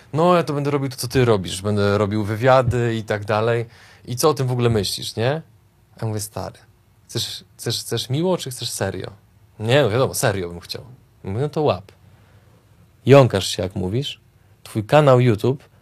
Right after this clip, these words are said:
pod kątem brandingu wygląda tak, jakby to było robione w pęcie.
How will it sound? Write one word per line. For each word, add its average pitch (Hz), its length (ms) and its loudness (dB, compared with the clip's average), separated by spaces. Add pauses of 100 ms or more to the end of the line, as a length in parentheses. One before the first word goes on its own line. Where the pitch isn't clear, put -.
(260)
pod 107 140 -4
kątem 123 380 2
brandingu 123 800 2 (180)
wygląda 123 420 2
tak, 123 480 2 (140)
jakby 107 120 -6
to 123 100 -2
było 123 160 0
robione 123 320 2
w - 100 -12
pęcie. 120 520 2